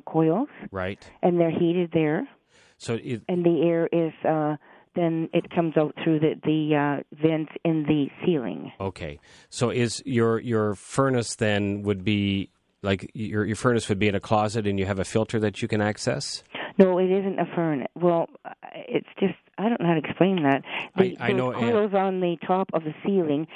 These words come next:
Speaker 1: it's in a separate room, the hot water heater.
Speaker 2: Okay.
Speaker 1: And the coils are on the top, uh, are, are on the ceiling, right?
Speaker 2: Right, yeah.
Speaker 1: I guess I don't know how to say it other than that. I'm,
Speaker 2: Yeah, no,
Speaker 1: I'm
Speaker 2: I,
Speaker 1: not privy to, <laughs> I don't
Speaker 2: I think
Speaker 1: know what
Speaker 2: I understand. If, if we can't access the ductwork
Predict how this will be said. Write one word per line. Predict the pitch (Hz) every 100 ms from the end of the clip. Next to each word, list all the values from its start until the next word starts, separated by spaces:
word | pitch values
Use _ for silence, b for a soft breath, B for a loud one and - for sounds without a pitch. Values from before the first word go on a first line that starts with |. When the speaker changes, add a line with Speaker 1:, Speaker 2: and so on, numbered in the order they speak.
| B
Speaker 1:
it's | - 214
in | 208 185
a | 160
separate | 180 - -
room, | 170 170 170
the |
hot | 160 170
water | 170 165 165
heater. | 156 151 131 - 78
Speaker 2:
Okay. | 95 - - 73 -
Speaker 1:
And | 170
the | 165
coils | - 180 208 202 -
are | 156 156 156 240
on | 165 160 160
the | 151
top, | - 180 170 - - _ _ -
uh, |
are, | 156 170 170
are | 170 170
on | 165
the | 151 196
ceiling, | 175 131 76
right? | - 143
Speaker 2:
Right, | 165 - - _
yeah. | - 160
Speaker 1:
I |
guess | 160 160 160 -
I | 156
don't | 160 147
know | 156 147 143
how | 143
to | 151 139 -
say | 160
it | 139
other | 151 135
than | 131
that. | 131 131
I'm, | 131 120
Speaker 2:
Yeah, | 101 -
no, | 117 110
Speaker 1:
I'm | 110
Speaker 2:
I, |
Speaker 1:
not | 180 -
privy | - 180 190
to, | -
<laughs> |
I | 240 226
don't | 240
Speaker 2:
I | 123
think | - 120
Speaker 1:
know | 110
what |
Speaker 2:
I | 107
understand. | 101 - 104 98 101
If, | 135 120 -
if | 147 127 -
we | 135
can't | - 165 160
access | 147 135 - - 123 -
the | 113
ductwork | 98 107 - 107 95 -